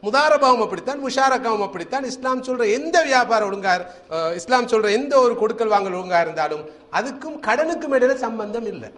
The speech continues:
கடன் கொடுக்கறது இல்ல, இஸ்லாமிய வங்கியில கடன் இல்ல. கடன் இருந்தா அது ஒரு தனியான ஃபண்ட் ஒன்று இருக்கும்.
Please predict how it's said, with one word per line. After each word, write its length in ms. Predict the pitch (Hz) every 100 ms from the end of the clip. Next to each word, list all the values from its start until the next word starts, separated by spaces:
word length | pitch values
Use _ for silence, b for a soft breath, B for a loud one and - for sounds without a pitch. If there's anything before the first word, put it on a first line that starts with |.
| - _ _ _ _ _ -
கடன் 380 | 208 311 330 262
கொடுக்கறது 500 | 277 302 320 302 311
இல்ல, 220 | 311 - -
இஸ்லாமிய 400 | - 208 214 202
வங்கியில 280 | 196 214 254
கடன் 340 | 208 208 247
இல்ல. 300 | 214 190 123 B B -
கடன் 320 | 214 285 277
இருந்தா 360 | 285 294 262 233
அது 160 | 226
ஒரு 260 | 214 - -
தனியான 480 | 202 240 277 247 277
ஃபண்ட் 420 | 269 233 269 254
ஒன்று 120 | 233 156
இருக்கும். 320 | 127 -